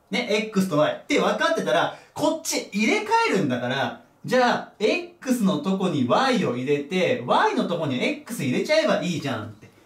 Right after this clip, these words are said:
入れ替えるわけだからね。ってやっちゃってもOKだよ。それでも計算で答えは出てくる、絶対に。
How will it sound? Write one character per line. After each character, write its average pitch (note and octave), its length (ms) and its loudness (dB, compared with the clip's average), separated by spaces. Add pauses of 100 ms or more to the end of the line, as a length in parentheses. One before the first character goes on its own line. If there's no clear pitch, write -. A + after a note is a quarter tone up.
(140)
入 F3+ 200 4
れ G#3+ 60 0
替 C4+ 120 2
え - 20 2
る - 60 0
わ - 80 -2
け B2 80 -8
だ A2+ 80 -8
か - 80 -12
ら G2 80 -10
ね。 - 140 -14 (760)
っ - 40 -10
て B3 160 4
や G#3 160 4
っ G#3+ 60 -10
ち C#4 100 0
ゃ C#4 40 4
っ C#4 60 0
て F4+ 100 0
も A#3+ 340 2
OK - 40 -8
だ B2+ 160 0
よ。 G#2+ 80 -4
そ C4 140 2
れ C#4+ 60 2
で D#4 80 2
も - 100 -2
計 B3 200 0
算 A#3+ 160 0
で E3+ 80 -4
答 A#3+ 220 -2
え - 40 2
は - 80 0
出 G#3 120 -2
て - 100 -2
く A#2+ 80 -8
る、 G#2+ 80 -12
絶 A2+ 200 -12
対 G#2+ 160 -10
に。 - 140 -18